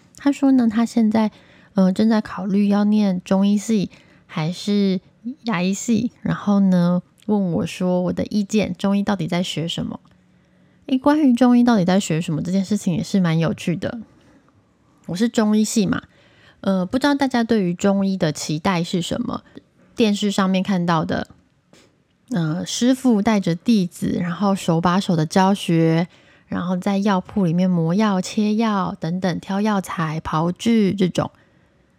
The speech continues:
对不对？那其实我是中医系，我就是一个，呃，大学生啦。中医系其实是科系的一种哦，全台湾有大概目前为止应该是有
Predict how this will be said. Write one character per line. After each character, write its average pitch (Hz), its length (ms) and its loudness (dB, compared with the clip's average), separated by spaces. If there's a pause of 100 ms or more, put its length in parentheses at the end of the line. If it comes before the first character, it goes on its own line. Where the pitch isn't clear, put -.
对 180 100 0
不 - 60 -2
对？ - 220 -4 (280)
那 226 100 -4
其 226 140 0
实 202 120 -2
我 165 60 2
是 175 120 0
中 170 260 2
医 - 20 0
系， 190 360 -2
我 - 80 2
就 220 100 2
是 247 100 0
一 247 60 0
个， 180 260 0 (600)
呃， 165 220 0
大 190 180 2
学 - 200 -2
生 151 280 0
啦。 - 220 -2 (200)
中 247 180 2
医 277 60 4
系 294 160 -2
其 220 160 -2
实 202 140 -2
是 233 200 -4
科 233 240 -2
系 247 200 -2
的 185 100 0
一 202 140 -2
种 - 240 -4
哦， - 180 -8
全 208 160 -2
台 202 180 -2
湾 202 220 0
有 202 240 -2 (640)
大 247 200 0
概 233 420 -2
目 285 280 2
前 208 260 0
为 170 180 0
止 175 200 -4
应 202 200 -2
该 208 160 -2
是 208 260 -4
有 165 260 -4